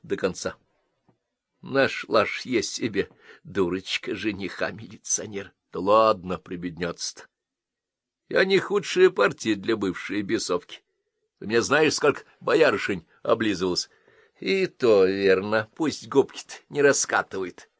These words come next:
А так уж раз с меня все началось, раз я главная подозреваемая, так я и сама от следствия вашего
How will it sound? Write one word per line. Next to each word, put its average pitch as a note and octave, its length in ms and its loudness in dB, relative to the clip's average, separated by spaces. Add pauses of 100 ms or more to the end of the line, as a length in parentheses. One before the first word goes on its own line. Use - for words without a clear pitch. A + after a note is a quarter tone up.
(480)
А - 100 -18
так - 220 -6
уж - 200 -8 (260)
раз G#2+ 320 2
с - 160 0
меня G#2+ 340 0
все - 300 -4
началось, - 580 -8 (220)
раз A2 420 0
я G#2+ 360 0
главная G#2 580 0
подозреваемая, F2+ 920 -2 (400)
так - 100 -16
я A#3 140 4
и A#3 40 0
сама G3 520 2 (300)
от B2 200 2
следствия C#3 640 0
вашего F#2+ 300 -2